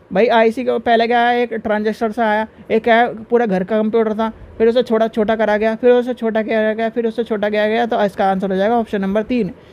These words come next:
यानी कि आज क्या है, ज-, से-, अ, final पाँचवीं generation कौन सी? एआई की। इससे पहले क्या आएगा? आपका processor आएगा, फिर आपका क्या आएगा? ट्र-, अ, आईसी आ जाएगा, यानी integrated circuit। तो इसके answer क्या आगे दिए गए हैं? यहाँ दिए गए। तो ये हो गया हमारा आठवां भी हो गया।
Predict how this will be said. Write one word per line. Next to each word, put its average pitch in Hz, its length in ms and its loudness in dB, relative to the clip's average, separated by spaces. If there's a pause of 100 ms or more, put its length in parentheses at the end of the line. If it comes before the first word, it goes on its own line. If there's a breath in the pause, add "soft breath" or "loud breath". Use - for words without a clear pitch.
(260 loud breath)
यानी 202 220 2
कि 233 60 2
आज 226 260 2
क्या 240 120 0
है, 262 200 2
ज-, 208 180 -8
से-, 208 500 -8
अ, 208 160 0
final 202 460 -2 (180)
पाँचवीं 208 280 0
generation 226 400 0
कौन 233 140 0
सी? 226 200 -4
एआई 214 360 2
की। 175 220 -8 (340 loud breath)
इससे 202 240 0
पहले 226 280 0
क्या 233 120 2
आएगा? 233 300 0
आपका 240 240 -4
processor 226 580 -2
आएगा, 190 380 -2 (280 loud breath)
फिर 220 120 4
आपका 226 300 2
क्या 233 160 -2
आएगा? 233 280 0
ट्र-, 247 220 -10
अ, 196 120 -2 (100)
आईसी 220 320 2
आ 214 100 2
जाएगा, 202 220 0
यानी 185 340 -2
integrated 214 520 0
circuit। 185 340 -4 (340)
तो 196 60 -2
इसके 185 180 -2
answer 208 240 0
क्या 220 140 2
आगे 214 220 0
दिए 220 240 4
गए 240 180 0
हैं? 320 120 -2
यहाँ 190 260 -2
दिए 180 200 -2
गए। 202 160 -2
तो - 400 -10
ये 202 120 4
हो 202 120 4
गया 233 160 4
हमारा 233 260 0
आठवां 190 360 -2
भी 185 80 0
हो 175 120 0
गया। 220 180 0